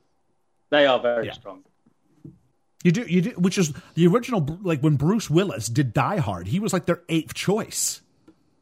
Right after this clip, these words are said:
Speaker 1: Yeah.
Speaker 2: Like, everybody else who they wanted, they couldn't get, and so they got him, and he was only known for doing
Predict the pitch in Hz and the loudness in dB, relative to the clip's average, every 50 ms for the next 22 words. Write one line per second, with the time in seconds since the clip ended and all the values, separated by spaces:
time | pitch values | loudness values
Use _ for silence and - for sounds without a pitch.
0 | _ - 120 117 120 117 113 107 - - 175 175 - - 214 214 208 262 220 175 | _ -10 -4 0 2 2 2 0 -2 -4 -4 -4 -2 0 0 0 2 2 0 0
1 | 208 196 190 185 175 170 - - 214 185 156 147 139 131 147 180 196 165 156 131 | 2 2 2 4 2 2 0 -2 -2 0 2 2 2 2 0 0 -2 -2 -2 -2
2 | 135 131 - - 156 147 123 120 117 104 - 220 294 - - 117 120 - - 143 | -2 -4 -4 -2 -2 0 0 0 -4 -4 -4 -4 -4 -4 -6 -6 -6 -6 -4 -4
3 | 143 131 147 160 135 - - 262 262 190 123 - - 269 311 320 202 214 196 180 | -4 -2 -2 -2 -2 -2 -6 -6 -6 -6 -6 -6 -6 -4 -4 -2 -4 -2 -2 0
4 | 151 139 139 131 131 131 127 - - 143 123 117 135 131 131 127 123 | 0 2 2 2 2 2 0 0 -2 -4 0 0 0 2 2 0 0